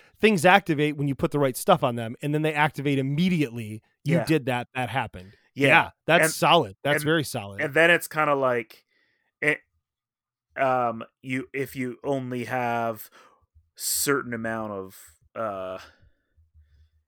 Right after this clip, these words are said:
Speaker 2: you got the, the, those choi-, you have those four stones that you're gonna pick up, right? And you wanna make sure one of them gets you what you want. Like,
Speaker 1: Right, right.
Speaker 2: um, so the other ones are maybe for a future round. So you're gonna drop the brick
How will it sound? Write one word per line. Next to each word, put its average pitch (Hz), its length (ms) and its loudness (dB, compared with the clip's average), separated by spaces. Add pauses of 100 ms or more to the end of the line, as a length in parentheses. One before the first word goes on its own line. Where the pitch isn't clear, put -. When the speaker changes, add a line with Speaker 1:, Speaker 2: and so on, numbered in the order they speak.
(120)
Speaker 2:
you 120 120 -6
got 123 240 0
the, 120 180 -6
the, 127 160 -6
those 147 320 2
choi-, 139 200 0
you 131 160 -2
have 147 100 2
those 123 180 -2
four 190 260 0
stones 156 420 -4
that 127 80 -14
you're 131 140 -10
gonna 127 180 -8
pick - 240 -10
up, 110 240 -6
right? 120 320 -6 (540)
And 123 720 -2 (100)
you 139 180 -6
wanna 143 180 -2
make 139 220 -4
sure 131 500 -2
one 147 280 2
of 123 140 0
them 123 360 -4
gets 127 280 -8
you 123 120 -8
what 107 160 -8
you 107 160 -12
want. 95 300 -16 (800)
Like, 104 400 -4
Speaker 1:
Right, 131 220 0
right. 120 220 0
Speaker 2:
um, 110 260 -6 (140)
so 117 760 -2 (280)
the 135 80 2
other 151 160 4
ones 143 240 -2
are 139 60 -2
maybe 127 260 -2
for 113 240 -8
a 107 40 -8
future 175 520 -4
round. 160 520 2
So - 100 -8
you're 123 60 -8
gonna 131 180 -8
drop 120 380 -4
the 110 80 -10
brick 165 280 -2